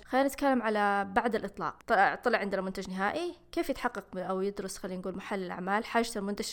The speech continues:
ال-، حاجة المنتج لأي تحسينات إضافية؟ يعني، عندنا منتج جاهز،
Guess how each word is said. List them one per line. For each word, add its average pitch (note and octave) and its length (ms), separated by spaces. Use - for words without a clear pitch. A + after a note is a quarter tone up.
ال-، F#3+ 280
حاجة G#3 400
المنتج G#3+ 520
لأي G#3 120
تحسينات F#3+ 500
إضافية؟ F3 520
يعني، F#3+ 160
عندنا G#3+ 200
منتج G#3 220
جاهز، G3 340